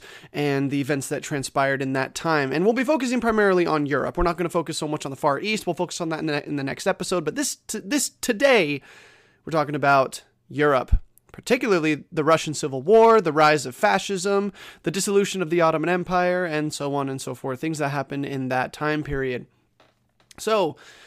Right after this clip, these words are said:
before we get started, remember that this podcast is listener supported. Though I do run ads from time to time,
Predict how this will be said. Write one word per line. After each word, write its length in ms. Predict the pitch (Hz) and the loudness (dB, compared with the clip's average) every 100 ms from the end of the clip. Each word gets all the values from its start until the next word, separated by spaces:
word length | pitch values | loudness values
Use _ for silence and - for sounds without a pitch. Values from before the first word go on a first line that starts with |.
| - | -14
before 200 | 147 180 | -4 0
we 80 | 175 | 2
get 100 | 170 | 0
started, 320 | - 180 180 | 2 4 4
remember 400 | 185 202 220 208 | 4 4 4 4
that 240 | 175 190 196 | 4 2 2
this 100 | 214 | -2
podcast 540 | 226 226 220 214 - | 0 0 0 -4 -2
is 180 | 208 180 | -6 -2
listener 360 | 196 196 196 | -4 -2 -6
supported. 580 | 185 185 - 233 185 143 | -6 -6 2 4 4 2
Though 200 | 196 226 | 4 4
I 100 | 220 | 4
do 160 | 185 208 | 2 0
run 200 | 196 190 | 0 2
ads 300 | 185 180 - | 2 2 0
from 140 | 185 | -6
time 200 | 185 180 | -2 -2
to 60 | 165 | -2
time, 380 | 190 180 185 | 0 0 0